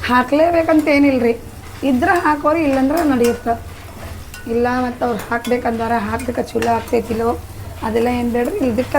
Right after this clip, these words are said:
ನಡೆಯುತ್ತೆ. ಕೊತ್ತಂಬರಿ ಎಷ್ಟಿದ್ರೂ ನಡೆಯುತ್ತೆ, ಆದರೆ ಇದು ಒಂದು ಸ್ವಲ್ಪ ಚೆನ್ನಾಗಾಗುತ್ತೆ. ಈ ಥರ ಎಲ್ಲ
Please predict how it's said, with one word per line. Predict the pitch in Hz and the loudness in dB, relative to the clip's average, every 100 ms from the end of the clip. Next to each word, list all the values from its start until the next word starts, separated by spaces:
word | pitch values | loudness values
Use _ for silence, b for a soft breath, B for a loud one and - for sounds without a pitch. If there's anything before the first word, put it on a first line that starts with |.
| 254 | 2
ನಡೆಯುತ್ತೆ. | 226 220 - 254 - - - - - - - - | 2 0 0 -2 -2 -6 -12 -12 -14 -14 -12 -6
ಕೊತ್ತಂಬರಿ | - 220 240 247 | -6 0 0 2
ಎಷ್ಟಿದ್ರೂ | 233 - 220 254 | -2 -2 -4 0
ನಡೆಯುತ್ತೆ, | 302 311 240 214 - 214 214 | 2 2 2 -2 -6 -6 -6
ಆದರೆ | 214 262 302 | -2 0 0
ಇದು | 254 | 0
ಒಂದು | 247 | 0
ಸ್ವಲ್ಪ | 247 240 240 247 240 - | 2 0 2 -2 -2 -6
ಚೆನ್ನಾಗಾಗುತ್ತೆ. | 226 226 247 233 208 - 220 220 - - - 208 220 - | -6 -2 0 0 -2 -8 -10 -12 -14 -14 -14 -14 -12 -10
ಈ | 226 | -8
ಥರ | 220 220 | -4 -4
ಎಲ್ಲ | 214 220 | -4 0